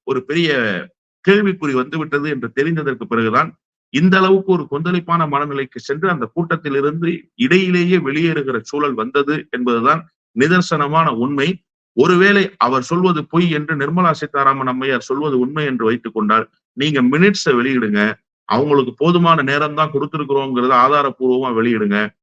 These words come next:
அதே மாதிரி யாருக்கு கூடுதல் நேரம் கொடுத்ததாக செய்திகள் உலா வருகிறதோ, அவர்கள் பேசிய மினிட்ஸையும் வெளியிடுங்க.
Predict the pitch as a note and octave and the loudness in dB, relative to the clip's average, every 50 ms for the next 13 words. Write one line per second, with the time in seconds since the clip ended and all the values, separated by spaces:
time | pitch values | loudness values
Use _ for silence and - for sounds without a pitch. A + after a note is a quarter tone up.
0 | _ _ _ - G#2 B2 D3 F#3 G3+ F#3+ F3+ E3+ E3+ F3 G3 F#3+ D#3 C#3 D3 E3+ | _ _ _ 0 2 4 4 4 4 2 2 0 0 0 0 0 2 4 4 4
1 | G3+ A3 G#3+ F3 F3 D#3+ - E3+ F3+ F3+ F#3 F3 E3 D#3+ D3 D3+ D#3+ D#3+ D#3 D3+ | 4 2 0 0 -2 -6 -2 -2 0 0 0 -2 -4 -4 -4 -4 -4 -4 -4 -6
2 | D3+ D3 E3 D#3+ - D#3 D3 D#3 E3 D#3+ D#3 D3 - - D3 D#3+ E3+ D#3+ D3 C3 | -6 -6 -6 -6 -6 -2 2 2 2 2 0 -8 -4 -4 -2 -2 -2 -4 -2 0
3 | C3+ B2+ A#2+ B2 C#3+ D3+ D3+ C#3 B2 A#2+ A#2 A2 - G2+ G2 A2 C#3 E3+ F3 - | 0 0 2 4 4 4 4 2 0 -2 -4 -4 -4 -6 -4 -2 -2 -2 -2 -4
4 | - - B2+ C#3+ E3 E3+ D3+ D3+ D3 C#3+ - D#3 D#3+ D3 - D3 C3+ B2+ B2 B2+ | -6 -6 -2 0 0 0 0 0 -2 -4 -4 -6 -6 -6 -4 -2 -2 0 0 0
5 | C3 B2+ - - C#3+ C#3 A#2 G#2+ G#2+ A2+ A2 G2+ F#2+ E2+ E2 E2 | -2 -4 -6 -8 -6 -4 -2 0 2 2 0 0 -2 -4 -6 -8